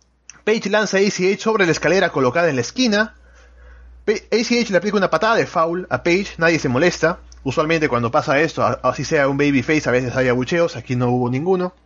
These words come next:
A C H le aplica un German suplex a Page sobre la escalera y Page cae primero con el hombro,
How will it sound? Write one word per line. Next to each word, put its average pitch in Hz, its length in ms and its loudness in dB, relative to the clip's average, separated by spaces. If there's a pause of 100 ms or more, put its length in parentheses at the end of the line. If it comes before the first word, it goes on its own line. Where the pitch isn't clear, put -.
(1120)
A 208 140 2
C 208 160 2
H 170 100 -2
le 147 60 2
aplica 190 240 0
un 151 80 0
German 175 260 0
suplex 147 380 -2
a 113 80 -6
Page 127 320 0 (580)
sobre 202 300 2
la 139 80 2
escalera 139 500 0 (500)
y 147 120 0
Page 190 280 -2
cae 180 220 0
primero 165 400 0
con 143 160 0
el 135 140 2
hombro, 147 420 0